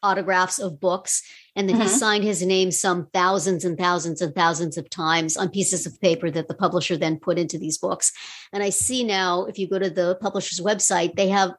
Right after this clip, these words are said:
Speaker 1: autographed copies of this book. So <laughs> if that's the kind of thing you like, you could get a signed copy, and then you could
Speaker 2: Oh.
Speaker 1: hear him talk about what he learned when he was signing his name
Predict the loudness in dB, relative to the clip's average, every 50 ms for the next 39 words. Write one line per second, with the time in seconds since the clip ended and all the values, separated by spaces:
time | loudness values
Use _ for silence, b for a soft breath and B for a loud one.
0 | _ 0 0 0 2 2 2 2 2 0 -2 -2 0 0 0 0 -2 -4 -2 -2
1 | -2 -2 -2 -2 -4 -6 -6 -8 -10 -12 _ -4 -2 0 0 0 0 -2 -2 -6
2 | -10 _ _ _ _ -12 -12 -12 -12 -14 -20 -4 0 0 0 0 0 -4 -4 -2
3 | 0 0 0 0 0 -2 -2 0 0 0 0 2 2 2 2 2 2 2 2 2
4 | 2 2 2 0 -2 -6 _ _ B -16 -12 -8 -6 -6 -6 B -4 -4 -2 -2
5 | 0 0 2 2 2 2 2 2 2 0 0 0 0 2 2 2 2 0 -2 -2
6 | -4 _ _ _ _ _ _ -6 -2 0 2 2 2 2 2 2 0 0 0 2
7 | 2 2 0 0 0 0 0 0 0 0 0 0 0 0 0 -2 -6 -12 _ _
8 | _ _ _ _ _ _ _ _ _ _ -4 -2 0 0 0 0 0 2 2 2
9 | 2 2 2 2 2 2 2 0 0 0 0 0 0 0 0 -2 -4 -4 -4 -6
10 | -6 -6 -8 -8 -10